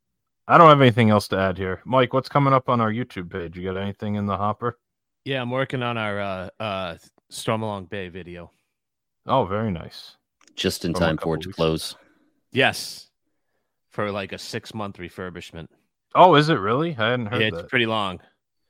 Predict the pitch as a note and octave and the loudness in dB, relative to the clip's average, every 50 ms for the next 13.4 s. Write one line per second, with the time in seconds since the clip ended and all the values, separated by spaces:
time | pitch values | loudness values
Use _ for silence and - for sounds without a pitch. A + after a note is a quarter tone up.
0 | _ _ _ _ _ _ _ _ _ - - E2 D#2+ D#2+ D2+ C2+ - - - - | _ _ _ _ _ _ _ _ _ -8 -4 -2 -2 -2 -2 -4 -10 -10 -6 -2
1 | F2+ F2 E2+ F2+ F2+ F2+ F#2 F#2 F2+ F2 F2 F2 E2+ D#2 D2+ - - F2 E2 C#2+ | -2 0 0 0 0 0 0 0 0 0 0 0 -2 -2 -4 -4 -2 -4 -2 -2
2 | E2+ D#2+ D#2+ D#2+ D#2+ D#2 - - F2 D#2+ C#2+ C#2 C#2 C#2+ D#2 E2+ F2 E2 D2 C2 | -2 -4 -2 -4 -4 -4 -4 -4 -6 -4 -4 -4 -4 -2 0 0 0 0 0 -2
3 | C2+ - - C#2+ C#2 C2+ - B1+ C2 C2+ C2+ - G2 G2 F#2 F2 E2+ E2 E2 D#2 | -6 -8 -8 -10 -10 -10 -8 -10 -10 -10 -10 -12 -10 -8 -8 -6 -6 -4 -4 -6
4 | D2+ - - E2+ F2+ D#2+ D2 - - F2+ E2 F2 F2 E2+ - - - - - F2 | -6 -6 -4 -4 -4 -4 -6 -6 -8 -8 -6 -6 -8 -10 -12 -14 -14 -10 -8 -8
5 | E2+ E2 D#2+ - - D#2+ D#2+ E2 - - - - - - - - _ _ _ _ | -8 -10 -12 -14 -14 -12 -12 -10 -10 -10 -10 -12 -12 -16 -20 -20 _ _ _ _
6 | _ _ _ _ _ _ _ _ F#2+ G2 G2 F2+ - - _ _ _ _ _ _ | _ _ _ _ _ _ _ _ -10 -8 -8 -8 -8 -12 _ _ _ _ _ _
7 | _ _ _ _ _ - _ _ _ _ _ _ _ _ _ _ - F#2+ G2 G2 | _ _ _ _ _ -20 _ _ _ _ _ _ _ _ _ _ -10 -8 -6 -4
8 | G2+ G2+ F#2+ F#2 F#2 F2+ F2+ G2 G#2+ G#2+ G2+ G2 - _ - F#2+ F2 _ _ _ | -4 -4 -4 -4 -6 -8 -10 -12 -14 -16 -18 -20 -20 _ -20 -20 -20 _ _ _
9 | _ _ _ _ _ _ _ _ _ _ _ _ _ _ _ _ _ _ _ _ | _ _ _ _ _ _ _ _ _ _ _ _ _ _ _ _ _ _ _ _
10 | _ _ - A#2+ B2+ - G3 D#3 C3 A2 G2+ F2+ F#2 F2 F2 G2 G2 G2+ A#2 C3+ | _ _ -4 -2 -2 0 -2 0 0 -2 -2 -4 -4 -2 -2 0 0 0 0 0
11 | - - _ _ _ _ _ _ _ _ _ _ _ _ _ _ _ _ _ - | -2 -4 _ _ _ _ _ _ _ _ _ _ _ _ _ _ _ _ _ -12
12 | F#2 G2 G2+ G2 G#2 G#2+ G2+ B2 D3+ D3 A#2+ A2+ A2 G2 F#2+ E2 F#2+ A2+ C3 B2+ | -8 -6 -4 -2 -2 -2 -2 -2 -4 -4 -6 -8 -8 -10 -10 -8 -6 -4 -4 -4
13 | - F#2+ F2+ F2+ F2+ F2 E2+ - | -6 -8 -10 -8 -8 -8 -10 -12